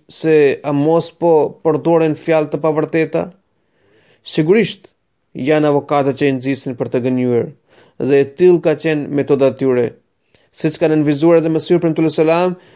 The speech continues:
se edhe ati i kishin të thënë të gënjente dhe të sillte gënjeshtar të rrim. Po kështu edhe zyrtarët e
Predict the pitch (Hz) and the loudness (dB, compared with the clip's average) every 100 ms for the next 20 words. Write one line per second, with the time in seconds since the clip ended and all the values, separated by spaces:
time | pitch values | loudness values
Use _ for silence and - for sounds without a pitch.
0 | _ _ - 170 165 - 165 180 214 202 | _ _ -4 0 0 0 0 2 2 2
1 | 277 269 254 220 214 180 - 185 156 127 | -2 -2 -2 -2 -4 -4 -2 0 0 -2
2 | - _ - 139 151 165 180 156 127 131 | -12 _ -2 0 2 4 4 2 0 0
3 | 123 - 139 127 - 175 156 143 135 123 | 2 0 -4 -6 -2 2 2 2 0 2
4 | 139 139 123 147 135 120 - 156 185 160 | 0 0 0 0 0 0 -2 0 2 0
5 | 170 _ _ _ _ _ _ _ _ _ | -4 _ _ _ _ _ _ _ _ _
6 | _ _ _ _ _ - 185 - - 220 | _ _ _ _ _ -6 -6 -4 2 4
7 | 214 185 202 190 196 196 | 4 4 2 2 2 2